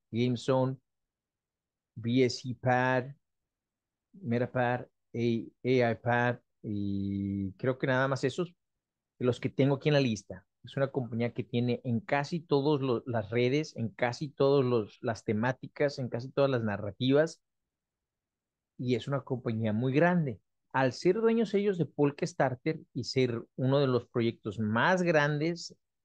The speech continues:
o, o una de las plataformas más grandes que ellos tienen, quiere decir que van a sacar muy buenos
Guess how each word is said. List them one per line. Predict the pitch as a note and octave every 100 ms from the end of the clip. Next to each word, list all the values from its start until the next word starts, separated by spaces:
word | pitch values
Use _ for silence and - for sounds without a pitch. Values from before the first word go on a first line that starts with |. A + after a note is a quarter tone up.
| _ _
o, | A#2+ A2+ A2 -
o | A#2+
una | A2+ C#3 C#3+
de |
las | B2+
plataformas | - A#2 - A2 A2+ A2 G#2
más | B2+ D#3
grandes | D3+ D3 D#3 D#3
que | D3+
ellos | D3+ -
tienen, | C3 D3+ F3 - _ _ _ -
quiere | C3 D3+
decir | C3+ - B2+
que | - A2+
van | F#2+ G#2+
a |
sacar | G#2+ G2 - G2
muy | F#2+ G2+
buenos | F2 F2